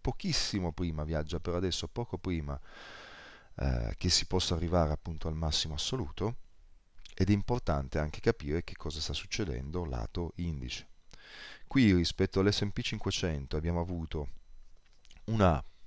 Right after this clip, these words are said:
possibile condizione necessaria sufficiente di chiudere un annuale qua a centonovantasette barre, e poi stiamo costruendo tempo per farne partire un altro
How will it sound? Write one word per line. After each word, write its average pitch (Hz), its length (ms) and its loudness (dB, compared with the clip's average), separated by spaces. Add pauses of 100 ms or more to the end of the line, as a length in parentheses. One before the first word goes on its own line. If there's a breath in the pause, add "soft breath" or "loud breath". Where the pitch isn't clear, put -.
possibile 95 520 2 (100)
condizione 87 480 0
necessaria 82 400 2
sufficiente 85 500 -2
di 65 80 -6
chiudere 82 300 -4
un 76 100 -4
annuale 78 460 2
qua 71 180 -2
a - 40 -2
centonovantasette 78 840 -4
barre, 98 460 0 (2250 loud breath)
e - 140 6
poi 98 300 6
stiamo 82 340 4 (300)
costruendo 95 680 2
tempo 67 440 -2
per 85 180 0
farne 69 320 -4
partire 69 360 -4
un 64 120 -6
altro 65 520 -4